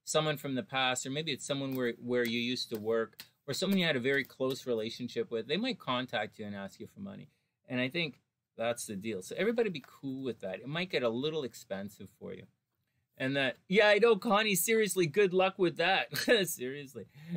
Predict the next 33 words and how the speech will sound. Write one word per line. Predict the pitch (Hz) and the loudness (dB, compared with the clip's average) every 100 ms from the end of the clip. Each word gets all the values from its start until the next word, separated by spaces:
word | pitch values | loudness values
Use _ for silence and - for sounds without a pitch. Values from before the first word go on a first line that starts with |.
| - | -2
And | 147 147 | -2 -2
finally, | - 190 190 185 175 _ _ | 2 4 4 0 -4 _ _
A | 151 | -2
fiery | 147 - 226 240 226 196 | -2 4 6 8 6 4
climax | - 214 202 202 196 190 - - - | 0 2 4 2 0 0 -4 -10 0
approaches. | 151 - 220 220 190 120 113 | 0 2 4 4 2 -6 -6
So | - | 0
I | 165 | 2
don't | 262 | 4
know | 262 | 2
what | 190 151 190 | 4 2 2
you're | 202 | 0
gonna | 185 160 | 0 2
do | 165 | 2
with | 175 | 2
your | 165 151 | 4 2
horse, | 165 170 220 - | 4 2 0 0
but | 196 | 0
a | 135 | 0
fiery | - 156 196 196 | 0 0 2 0
climax | 190 175 175 170 151 151 | 2 2 2 0 -2 -4
is | 139 - | -14 -2
coming. | 185 151 110 | 0 0 -2
So | 101 | -6
you | 123 | -10
better | 151 202 | -4 -4
wrap | 131 127 123 | 0 0 0
it | 120 | 0
up | 120 | -2
and | 101 | -4
chill | - 120 | -10 -8
your | 104 | -8
game. | 101 104 | -6 -8